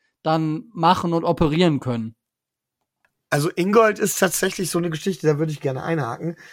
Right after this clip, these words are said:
Speaker 2: Ähm, jeder weiß, dass ich Fullbacks liebe und Alec Ingold ist ein hervorragender Fullback. Und er hat im Blocking einen saumäßig guten Job gemacht. Das muss man mal sehen. Also im Blocking,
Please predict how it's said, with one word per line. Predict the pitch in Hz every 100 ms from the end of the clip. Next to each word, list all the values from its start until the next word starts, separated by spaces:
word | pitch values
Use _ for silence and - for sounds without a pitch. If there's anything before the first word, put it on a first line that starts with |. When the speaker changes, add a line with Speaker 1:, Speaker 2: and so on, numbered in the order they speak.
| - - _ -
Speaker 2:
Ähm, | 156 156 165 -
jeder | - 170 214
weiß, | 180 160
dass | 160
ich | 147
Fullbacks | 175 151 139
liebe | 143 120
und | 117 - -
Alec | 185 214 208
Ingold | 175 170 170
ist | 170 151
ein | 151
hervorragender | 147 - 165 143 107 98
Fullback. | - - - - _ _ _ _ _ _ - _ _ _
Und | - 170 165 -
er | - 147
hat | 202
im | - 139
Blocking | 104 165 190 208 185 -
einen | 147 143
saumäßig | 123 113 175 160 120 113 120
guten | - -
Job | 110 113 -
gemacht. | 113 131 - - _ _ _
Das | 110 143
muss | 151
man | 131
mal | 123
sehen. | 107 123 160 254 _ - -
Also | - 143 180
im | 143
Blocking, | 156 190 220 214 240